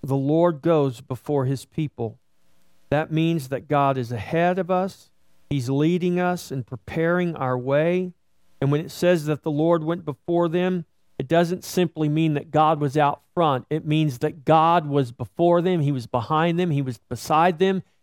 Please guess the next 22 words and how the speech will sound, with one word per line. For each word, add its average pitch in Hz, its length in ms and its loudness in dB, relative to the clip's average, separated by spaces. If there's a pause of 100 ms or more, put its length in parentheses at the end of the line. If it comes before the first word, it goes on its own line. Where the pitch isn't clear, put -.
(120)
He 170 100 4
was 135 140 0
above 165 420 4
them. 185 160 2
He 151 100 2
was 139 160 -2
below 147 440 4
them. 175 240 2
He 180 400 0
was 156 560 2
in 165 400 2 (320)
their 151 420 2 (240)
midst. 147 760 0 (880)
Now 165 560 2
in 147 180 0
Christ, 180 840 2
under 143 340 2
a 131 80 0 (240)
better 180 340 4
covenant 190 640 0
based 165 360 2
on 147 240 0